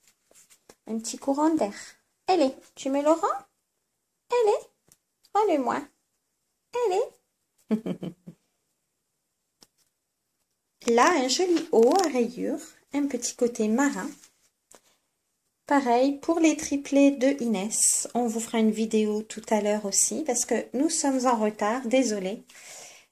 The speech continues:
Mais Inès était en vacances chez une copine et puis là, on a les copains d'Anthony à la maison. Donc,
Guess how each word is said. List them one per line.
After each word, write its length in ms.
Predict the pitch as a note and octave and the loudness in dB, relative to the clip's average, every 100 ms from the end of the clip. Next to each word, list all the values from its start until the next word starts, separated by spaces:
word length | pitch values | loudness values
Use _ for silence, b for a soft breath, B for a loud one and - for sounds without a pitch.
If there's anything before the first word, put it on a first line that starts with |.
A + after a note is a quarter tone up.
| - | -10
Mais 140 | G3+ G#3+ | -4 0
Inès 480 | A3 A#3+ B3 B3 | 0 0 0 0
était 400 | G#3+ - A3 G#3+ - | -2 -2 -2 -2 0
en 120 | D#4 | 2
vacances 580 | C#4+ C#4 C4+ C4 B3+ - | 2 2 -2 -2 -4 -4
chez 200 | - G#3+ | -6 -6
une 100 | G3 | -8
copine 720 | F#3 F3+ A3+ C4+ D4+ D4+ C#4+ - | -12 -8 -4 -2 -2 -4 -8 -2
et 160 | A#3 | -2
puis 180 | A#3 G#3 | -2 -6
là, 400 | F#3+ G#3 A#3 A#3+ _ - | -2 0 0 -4 _ -2
on 160 | E4 D4 | 0 4
a 100 | C4 | 2
les 160 | A3 | 2
copains 380 | - F4 E4+ D#4 | 0 -4 0 2
d'Anthony 440 | C#4+ C4+ C4+ C#4+ C4 | 2 2 2 2 0
à 40 | |
la 140 | G#3+ F#3+ | 0 -2
maison. 360 | F#3 F3 D3+ - - | -6 -8 -12 -20 -16
Donc, 440 | F3+ B3+ C#4 D4+ | -6 -2 -2 -6